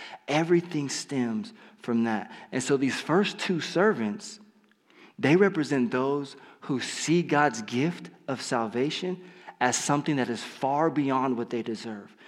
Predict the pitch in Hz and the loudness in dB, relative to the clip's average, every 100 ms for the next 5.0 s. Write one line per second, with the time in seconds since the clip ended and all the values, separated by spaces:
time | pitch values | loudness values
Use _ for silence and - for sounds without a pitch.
0 | - - - 143 147 147 120 123 139 156 | -20 -8 2 6 8 8 6 6 6 6
1 | 143 113 107 - - 127 120 - 131 131 | 4 2 -6 -8 -2 0 0 -2 -2 0
2 | 131 98 117 127 147 156 - 185 180 - | 0 0 2 4 2 0 2 2 2 -6
3 | - 117 117 - 120 120 127 110 110 123 | -2 0 0 0 0 0 0 -2 -4 -6
4 | 110 110 107 110 107 107 - - - | -4 -6 -6 -6 -8 -10 -12 -18 -18